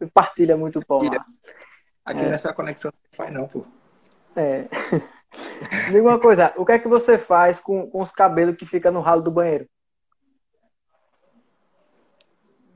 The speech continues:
Speaker 2: Empurro com o pé. <laughs>
Speaker 1: Pra dentro?
Speaker 2: É, eu tiro, ó. Tudinho.
Speaker 1: Ô, caramba, eu também tirei.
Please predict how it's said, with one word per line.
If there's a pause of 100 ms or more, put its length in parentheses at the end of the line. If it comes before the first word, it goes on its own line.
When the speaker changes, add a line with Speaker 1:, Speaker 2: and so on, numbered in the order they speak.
(160)
Speaker 2:
Empurro
com
o
pé.
<laughs>
Speaker 1:
Pra
dentro? (1300)
Speaker 2:
É, (360)
eu
tiro,
ó. (680)
Tudinho. (340)
Speaker 1:
Ô,
caramba,
eu
também
tirei.